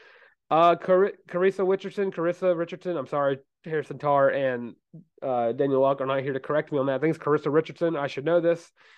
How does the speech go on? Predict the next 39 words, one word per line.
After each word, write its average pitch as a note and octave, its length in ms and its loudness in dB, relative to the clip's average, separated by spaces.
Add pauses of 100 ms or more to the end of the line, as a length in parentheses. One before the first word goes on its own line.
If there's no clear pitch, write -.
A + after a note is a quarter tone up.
(180)
Sixteen A3+ 440 0
points A#3 300 8
from G3+ 200 0
her. G3+ 260 2
That F3 220 2
is E3+ 200 0
a F#3 220 2
career F3+ 480 0
high. E3+ 480 -4 (260)
Honestly, F3 320 0
Scott E3+ 220 0
Grayson F3 420 -2
doing F3 220 -2
what D#3+ 100 -6
she F#3+ 120 -8
does F3+ 200 -2
best, D#3 400 -4
leading D3 300 -6
Auburn D#3 320 -2
in C3 180 -6
points - 540 -4 (200)
with C#3+ 160 -4
eighteen. A3+ 680 0
Alicia D#3 400 0
Coulibaly F3 640 4
put F3+ 240 4
up E3+ 260 2
eleven. F#3+ 580 -2 (440)
Sydney G3 200 0
Shaw F3+ 200 0
put F#3 140 -6
up - 140 -6
fifteen. G3 600 2 (140)
And, F3 500 0 (640)
of - 140 -18
course, F3 280 0
Marshawn E3+ 540 -2
Bostic D#3+ 420 -2 (120)
put E3 240 -6